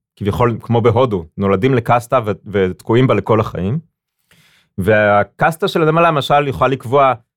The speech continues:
האם היא תהיה פועלת, שהיא נמלה קטנה יחסית, האם היא תהיה לוחמת, שהיא נמלה גדולה יותר, גם עקרה כמו שאר הנמלים, אך,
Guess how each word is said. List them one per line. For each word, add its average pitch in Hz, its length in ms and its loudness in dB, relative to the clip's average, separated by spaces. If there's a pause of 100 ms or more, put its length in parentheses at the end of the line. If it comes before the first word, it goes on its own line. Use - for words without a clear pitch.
(460)
האם 120 120 2
היא 120 80 0
תהיה 117 180 2
פועלת, 147 600 0 (640)
שהיא 107 160 -4
נמלה 98 360 2
קטנה 107 420 -2
יחסית, 127 600 -2 (300)
האם 107 140 0
היא 104 80 0
תהיה 107 340 4
לוחמת, 131 600 0 (580)
שהיא - 180 -6
נמלה 98 540 0 (300)
גדולה 101 360 2
יותר, 127 340 0 (140)
גם 101 300 -2 (100)
עקרה 98 440 -2
כמו 104 160 -12
שאר 104 180 -2
הנמלים, 104 440 -2 (600)
אך, - 160 -14